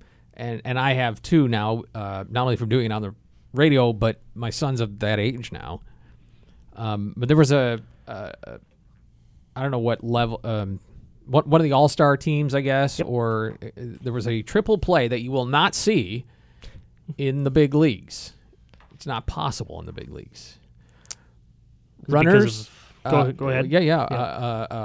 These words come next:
Speaker 1: uh, runners, uh, at second and third, obviously with nobody out, the batter, um,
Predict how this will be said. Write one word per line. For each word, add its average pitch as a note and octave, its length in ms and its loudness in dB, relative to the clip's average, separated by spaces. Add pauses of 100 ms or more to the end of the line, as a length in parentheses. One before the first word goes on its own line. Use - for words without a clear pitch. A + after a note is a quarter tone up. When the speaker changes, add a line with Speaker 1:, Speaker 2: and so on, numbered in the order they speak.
Speaker 1:
uh, - 40 -8
runners, D3 480 2
uh, A#2+ 340 -6
at A#2 160 -8
second G#3 340 4
and B3 140 6
third, E3+ 400 6 (320)
obviously A2+ 320 -4
with C#3+ 100 2
nobody D3+ 300 4
out, A2+ 480 0 (1080)
the C#3 200 2
batter, E3 560 4 (1300)
um, A2+ 360 -4